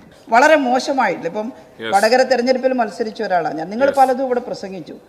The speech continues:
Speaker 1: ഒറ്റയൊരു മിനിറ്റ് സർ. ബഹുമാന്യനായിട്ടുള്ള ശ്രീ നജീബ് കാന്തപുരം പറഞ്ഞു,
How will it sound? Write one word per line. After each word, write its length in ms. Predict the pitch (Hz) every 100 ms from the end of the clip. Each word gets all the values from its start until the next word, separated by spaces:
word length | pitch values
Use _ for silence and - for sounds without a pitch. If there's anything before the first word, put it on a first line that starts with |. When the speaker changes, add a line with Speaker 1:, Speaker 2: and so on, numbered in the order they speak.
| _
Speaker 1:
ഒറ്റയൊരു 340 | - - 262 247
മിനിറ്റ് 320 | 214 220 226
സർ. 220 | - - - - _ _ _ _ -
ബഹുമാന്യനായിട്ടുള്ള 720 | 208 254 277 311 285 269 262 269
ശ്രീ 360 | 269 254 247 -
നജീബ് 420 | 214 202 208 269
കാന്തപുരം 480 | 254 240 226 226 220
പറഞ്ഞു, 340 | 196 180 170